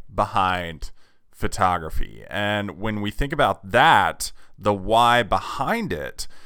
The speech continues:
then we start to really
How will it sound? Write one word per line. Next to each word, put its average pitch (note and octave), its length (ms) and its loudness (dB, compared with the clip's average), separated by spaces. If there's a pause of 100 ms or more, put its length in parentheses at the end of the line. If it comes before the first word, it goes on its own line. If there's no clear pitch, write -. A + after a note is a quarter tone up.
(280)
then C#3 460 0
we C3 100 -2
start A#2+ 500 2
to G2+ 600 -2
really A#2 380 -2